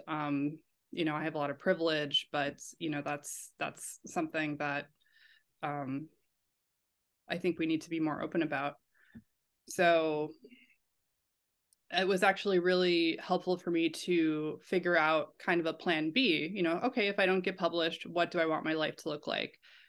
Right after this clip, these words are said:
And that's when I actually started therapy for the first time myself. And I, I loved it. <laughs> So I'm one of those people who loves therapy. So I decided to become a therapist to kind of provide that space for other people to work through things.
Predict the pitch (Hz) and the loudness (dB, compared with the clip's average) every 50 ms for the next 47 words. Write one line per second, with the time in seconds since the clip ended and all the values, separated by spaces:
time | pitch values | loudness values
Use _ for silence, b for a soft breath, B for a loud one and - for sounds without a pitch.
0 | b b b - 170 175 170 170 - - 175 160 156 156 156 - - 170 156 - | b b b -2 2 2 2 2 2 0 0 2 2 0 0 0 -2 -4 -2 -2
1 | - 170 170 - 160 156 160 - 285 311 302 294 - 180 165 160 160 170 156 156 | -4 -4 -2 -2 -2 -2 0 2 2 4 4 4 4 2 2 2 0 -2 -2 -2
2 | 160 156 160 160 156 - - - 160 156 160 160 175 180 - 190 170 165 165 - | -4 -4 -4 -4 -4 -6 -4 -4 -4 -2 -2 -4 -2 2 2 4 4 4 0 -2
3 | - - 165 160 160 160 156 - - 175 175 165 160 160 160 - - 214 165 165 | -6 -4 -2 0 0 0 0 0 0 0 0 2 0 0 0 0 0 2 4 4
4 | 170 165 - - 185 190 - - 359 349 B B B B B B B _ - - | 2 2 -2 -6 -10 0 8 8 8 8 B B B B B B B _ -12 -6
5 | - 180 185 190 196 185 175 180 175 175 - 190 175 185 170 170 165 165 165 170 | -2 0 0 2 2 2 2 2 0 2 0 -2 -2 0 -2 0 2 2 2 2
6 | 165 - - _ _ - 190 170 160 160 - 170 165 165 - 190 - - 190 185 | 0 -8 -16 _ _ -2 0 0 0 0 -2 -2 -2 -2 -4 -4 -2 0 2 4
7 | 175 165 - 165 175 180 190 185 185 185 170 170 170 170 170 - - 185 165 160 | 4 4 4 2 2 0 0 -2 0 0 0 2 2 0 -4 -2 -2 -2 0 0
8 | 156 190 - 339 349 349 349 - 233 208 185 220 220 - 175 165 170 175 180 - | 0 2 4 8 8 8 8 6 4 4 4 4 2 4 4 4 4 2 0 -6
9 | - - - 185 170 160 165 - - - 190 175 175 - 170 160 175 165 165 160 | -10 -4 -2 0 0 0 -2 -4 -4 -2 -2 -2 -2 -2 0 2 4 4 4 4
10 | 170 160 - - - 170 165 160 - - 160 151 156 151 160 156 - 175 170 - | 2 0 0 -2 -4 -4 -4 -4 -4 -6 -6 -6 -4 -6 -6 -6 -6 -8 -6 -4
11 | 160 160 151 - - 170 160 156 156 156 160 - 208 196 190 190 165 147 139 143 | -6 -6 -6 -6 -6 -6 -4 -4 -6 -6 -4 0 0 0 0 0 -2 -2 -2 -4
12 | 147 151 - - | -8 -10 -12 -14